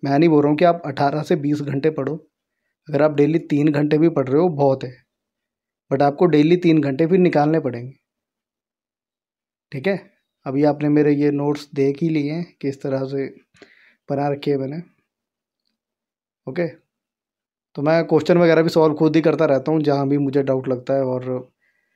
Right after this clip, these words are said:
आपको बुक भी दिखाई दे रही होगी पीछे, एनडी और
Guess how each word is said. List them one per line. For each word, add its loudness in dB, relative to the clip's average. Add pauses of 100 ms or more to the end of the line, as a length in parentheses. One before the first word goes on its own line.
(140)
आपको -2
बुक 0
भी 4
दिखाई 2
दे 4
रही 4
होगी 0
पीछे, -2
एनडी 0
और 0